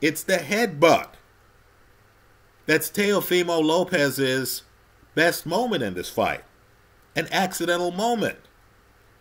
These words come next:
Right? But for that headbutt,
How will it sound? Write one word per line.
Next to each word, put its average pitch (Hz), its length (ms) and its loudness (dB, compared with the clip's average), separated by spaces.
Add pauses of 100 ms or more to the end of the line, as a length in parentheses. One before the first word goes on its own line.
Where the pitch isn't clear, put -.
(1200)
Right? 151 320 2
But 226 220 4
for 214 160 4
that 170 260 4
headbutt, 127 640 0